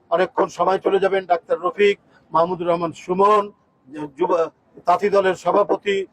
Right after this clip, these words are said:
আমাদের কালাম ভাই, মৎস্যজীবী দলের সভাপতি, আমাদের, আহ, আহ্বায়ক, আমাদের রহিম, আমাদের যুব দলের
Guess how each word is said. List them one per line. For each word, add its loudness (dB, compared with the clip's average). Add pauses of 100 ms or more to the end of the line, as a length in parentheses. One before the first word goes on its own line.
(180)
আমাদের -4
কালাম 0
ভাই, 2
মৎস্যজীবী -6
দলের -2
সভাপতি, -2 (360)
আমাদের, 2
আহ, 4
আহ্বায়ক, 2 (280)
আমাদের 0 (220)
রহিম, 2 (300)
আমাদের -2
যুব -2
দলের 2